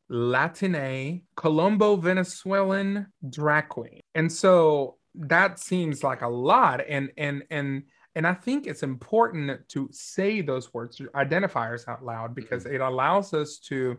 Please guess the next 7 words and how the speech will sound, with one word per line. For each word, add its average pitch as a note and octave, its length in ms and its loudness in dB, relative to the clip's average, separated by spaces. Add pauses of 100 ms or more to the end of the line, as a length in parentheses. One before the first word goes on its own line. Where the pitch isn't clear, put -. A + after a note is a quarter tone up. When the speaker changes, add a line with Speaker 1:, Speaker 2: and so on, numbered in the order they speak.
(100)
Speaker 1:
to, C3 760 -2 (340)
to D3+ 120 0
have D#3+ 260 0
representation C#3 640 -4
for A#2+ 160 -10
other A#2+ 140 -10
people, D4 340 -6